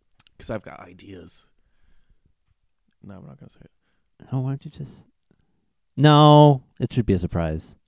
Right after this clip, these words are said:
Speaker 1: Well, it's not just, it's not that I want it to be a surprise.
Speaker 2: Yeah.
Speaker 1: It's that, oh shit, we're putting this out there.
Speaker 2: Yeah.
Speaker 1: And if it doesn't happen,
Speaker 2: Then we look
Speaker 1: Yeah.
Speaker 2: like two idiots.
Speaker 1: What's the, wh-, what's the saying? "Expect nothing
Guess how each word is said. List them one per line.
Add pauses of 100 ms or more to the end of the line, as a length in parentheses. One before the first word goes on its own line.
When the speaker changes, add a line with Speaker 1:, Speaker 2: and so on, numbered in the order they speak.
(140)
Speaker 1:
Well,
it's
not
just, (260)
it's
not
that (120)
I
want
it
to
be
a
surprise.
Speaker 2:
Yeah. (160)
Speaker 1:
It's
that, (260)
oh
shit,
we're
putting
this
out
there. (300)
Speaker 2:
Yeah.
Speaker 1:
And
if
it
doesn't
happen, (180)
Speaker 2:
Then
we
look
Speaker 1:
Yeah.
Speaker 2:
like
two
idiots. (140)
Speaker 1:
What's
the,
wh-,
what's
the
saying?
"Expect
nothing